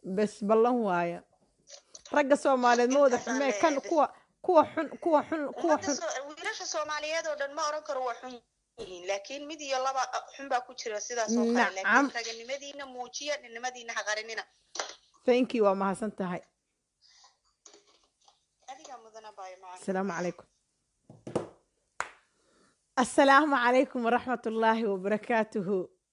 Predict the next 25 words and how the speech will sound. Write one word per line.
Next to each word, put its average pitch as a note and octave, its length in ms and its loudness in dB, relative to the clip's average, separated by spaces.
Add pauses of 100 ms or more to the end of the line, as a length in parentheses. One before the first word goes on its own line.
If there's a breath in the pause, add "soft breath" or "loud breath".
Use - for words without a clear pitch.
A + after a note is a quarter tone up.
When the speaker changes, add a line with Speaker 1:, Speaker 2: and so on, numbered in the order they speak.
(160)
Speaker 1:
Een, G3 600 4
eh, F#3 680 -2
waad G#3 360 4
mahadsan G#3+ 460 -2
tihiin. A3+ 600 -2 (340 soft breath)
Ragga A#3 260 0
Soomaaliyeed G#3 680 0
ma G#3+ 300 2
wada B3+ 360 6
xumo, A#3 640 0
naagihiina A3+ 580 2
soo A3 220 -4
qora, A3 240 0
"Hoogayo A#3 480 4
ba'ayay, F#3+ 680 0 (420 loud breath)
hoogayo B3 460 6
ba'ayay, F#3+ 720 -2 (260 soft breath)
inkaar C4 340 2
baa A3+ 160 2
ka - 160 -4
dhacday, F3+ 460 -6 (240 soft breath)
cuquba C#4 320 2
Ilaahay B3+ 240 8
inku G#3+ 240 -6
riday, G3 400 -4